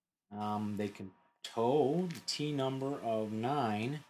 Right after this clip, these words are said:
I f-, don't know the rules about towing very well, so can that tow those guns to a new location if needed? Probably. I'm gonna have to look that up.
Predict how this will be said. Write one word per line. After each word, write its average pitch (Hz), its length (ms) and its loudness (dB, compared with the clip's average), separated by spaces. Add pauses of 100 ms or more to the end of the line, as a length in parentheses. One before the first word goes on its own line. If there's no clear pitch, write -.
(1300)
I 113 80 -4
f-, - 200 -8
don't 113 140 0
know 120 140 2
the 113 80 2
rules 117 240 2
about 98 260 0
towing 107 320 -2
very 104 220 -2
well, 101 380 4
so 101 600 -2 (180)
can 107 100 -10
that 107 180 -8
tow 110 260 -2
those 101 300 -4 (160)
guns 139 760 0 (920)
to 117 140 -4
a 113 40 0
new 117 180 2
location 113 540 0
if 95 100 -8
needed? 107 300 -2 (240)
Probably. 98 640 2 (260)
I'm 101 80 -12
gonna 104 120 -2
have 101 80 -2
to 101 80 -6
look 104 220 -4
that 107 180 4
up. 113 240 8